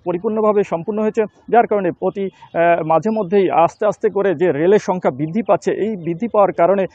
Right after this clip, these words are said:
এই অঞ্চলের মানুষের যাতায়াত, পরিবহন সকল সব ধরনের, সব ধরনের যে সুবি-, সুযোগ সুবিধা বৃদ্ধি পাচ্ছে, যে কারণে অনেকে সন্তুষ্ট এবং প্রধানমন্ত্রী সহ রেল কর্তৃপক্ষের কাছে তারা, আহ, কৃতজ্ঞ। এই পাশাপাশি এই অঞ্চলের মানুষের আরও দাবি, যেহেতু, আহ, সময় উপযোগী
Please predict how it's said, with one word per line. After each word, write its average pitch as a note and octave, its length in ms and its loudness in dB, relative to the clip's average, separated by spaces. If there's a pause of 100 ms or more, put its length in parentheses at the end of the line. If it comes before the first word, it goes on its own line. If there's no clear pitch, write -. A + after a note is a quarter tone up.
(160)
এই F3+ 120 0
অঞ্চলের G3 360 -2
মানুষের E3+ 340 -2
যাতায়াত, D3 440 4
পরিবহন E3+ 340 -4
সকল F3+ 280 -4
সব E3 300 -2
ধরনের, E3+ 440 -4 (320)
সব D#3+ 160 0
ধরনের G3 300 0
যে E3+ 120 2
সুবি-, E3 460 -4
সুযোগ D#3+ 300 -6
সুবিধা F3+ 260 0
বৃদ্ধি D3+ 280 -2
পাচ্ছে, G3 320 2 (220)
যে F3+ 100 -2
কারণে F#3 280 2
অনেকে E3 500 -2
সন্তুষ্ট D#3+ 440 -2
এবং F3 240 -2
প্রধানমন্ত্রী F#3+ 500 -4
সহ F#3 220 2 (240)
রেল F#3 140 0
কর্তৃপক্ষের F3+ 520 -2
কাছে D#3+ 220 0 (220)
তারা, E3 120 6
আহ, D#3+ 680 2
কৃতজ্ঞ। E3+ 420 4 (240)
এই G3 220 2 (100)
পাশাপাশি C4+ 380 0
এই G#3+ 200 0
অঞ্চলের A3+ 320 0
মানুষের F3+ 420 0
আরও D3+ 240 2
দাবি, E3+ 300 4
যেহেতু, F#3 320 -2
আহ, - 360 -4
সময় G#3+ 360 0
উপযোগী G3 480 2